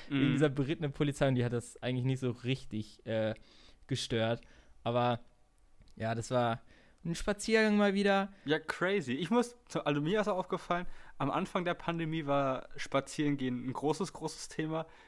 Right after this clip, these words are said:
Speaker 2: Mittlerweile, also man merkt richtig, ich hab, Spazierengehen ist, hat drastisch abgenommen bei mir.
Speaker 1: Ja, macht einfach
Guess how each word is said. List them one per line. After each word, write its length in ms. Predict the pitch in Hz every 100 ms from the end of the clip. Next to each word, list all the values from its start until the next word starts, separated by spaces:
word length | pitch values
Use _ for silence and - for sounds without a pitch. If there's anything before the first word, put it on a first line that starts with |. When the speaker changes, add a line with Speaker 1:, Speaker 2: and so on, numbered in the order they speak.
| -
Speaker 2:
Mittlerweile, 760 | 147 156 151 135 143 143 - -
also 200 | 131 135
man 180 | 135 135
merkt 260 | 147 147
richtig, 480 | 131 120 135 131 -
ich 180 | 135 -
hab, 120 | 135 - - - - - - _ _ - -
Spazierengehen 640 | - 156 151 175 151 151 147
ist, 260 | 147 131 - - - - - - -
hat 260 | - 131 -
drastisch 300 | 156 - 127
abgenommen 420 | 127 - 110 113
bei 160 | 117 113
mir. 220 | 120 123
Speaker 1:
Ja, 280 | 120 131 135
macht 220 | 139 131
einfach 420 | 131 135 139 123